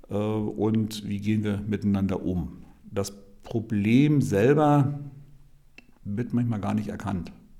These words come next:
Das ist leider schade. Äh, und manchmal endet es auch daran, dass sich diese, diese Personengruppe, die vielleicht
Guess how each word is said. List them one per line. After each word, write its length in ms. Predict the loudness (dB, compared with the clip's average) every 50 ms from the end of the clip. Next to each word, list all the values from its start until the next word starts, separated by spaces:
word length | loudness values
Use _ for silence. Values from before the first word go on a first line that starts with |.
| -16 -14
Das 140 | -14 -12
ist 180 | -10 -12 -10 -6
leider 240 | -6 -4 -4 -4 -6
schade. 440 | -6 -4 -4 -2 -2 -2 -2 -4 -4 -8 -12 -16 -18 -20 -20 -20 -20 -20 -20 -20 -20 -20 -20 -16 -10
Äh, 60 | -8
und 840 | -6 -6 -4 -4 -4 -4 -6 -6 -6 -6 -8 -8 -10 -12 -12 -10
manchmal 680 | -6 -4 -2 0 0 0 0 2 2 2 2 2 2 2
endet 240 | 4 4 4 4 4
es 200 | 0 0 -2 -6
auch 100 | -6 -4
daran, 600 | 0 2 2 4 4 4 6 8 8 8 8 6 2
dass 200 | -2 -4 -2 -2
sich 140 | -6 -8 -4
diese, 580 | -2 -2 -2 0 2 2 2 2 2 2 0 -2 -6 -10 -10
diese 360 | -8 -6 -6 -4 -2 -2 -4
Personengruppe, 840 | -2 -2 -4 -4 -2 0 0 2 2 2 2 0 0 2 2 2 2
die 140 | 2 0 -4
vielleicht 640 | -4 -4 -2 0 2 2 2 0 0 -4 -10 -14